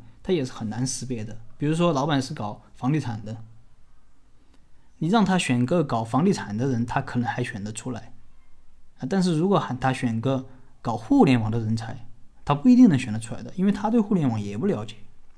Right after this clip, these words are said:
他只能靠别人推荐。你还有一点就是，如果完全是老板自己来选人，那么他的这套模式，那实际上就是没有什么可复制性的。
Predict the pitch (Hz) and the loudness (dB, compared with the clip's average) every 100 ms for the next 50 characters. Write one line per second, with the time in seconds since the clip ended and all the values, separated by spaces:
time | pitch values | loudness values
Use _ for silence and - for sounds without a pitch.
0 | - - - - - 214 247 240 127 151 | -18 -18 -20 -6 2 2 2 0 0 -2
1 | 120 117 123 139 165 147 - - - - | -2 -4 -2 0 0 -4 -10 -18 -20 -20
2 | - - - - - - - - - - | -20 -20 -20 -20 -20 -20 -20 -20 -20 -20
3 | - - - - - - - - - - | -20 -20 -20 -20 -20 -20 -20 -20 -20 -20
4 | _ - - - 131 175 190 147 135 160 | _ -20 -16 -2 2 6 6 6 4 2
5 | - 131 180 269 143 131 180 214 151 147 | -2 0 2 4 2 4 4 2 2 2
6 | 123 139 127 190 139 110 113 113 113 117 | 2 2 0 0 -2 -2 -6 -8 -12 -14
7 | 127 - - - - - - - - - | -14 -16 -20 -20 -20 -20 -20 -20 -20 -20
8 | - - 190 202 160 - 185 139 151 135 | -20 -10 -2 -2 0 0 0 2 0 0
9 | 113 107 123 131 107 - - - - - | -2 -4 -8 -8 -10 -14 -18 -20 -20 -20
10 | - 139 - 139 160 143 135 - 123 110 | -8 -6 -2 0 0 0 -2 -4 -4 0
11 | 160 185 123 127 - - 147 131 - 117 | 0 0 -2 -4 -12 -8 -6 -4 -4 -6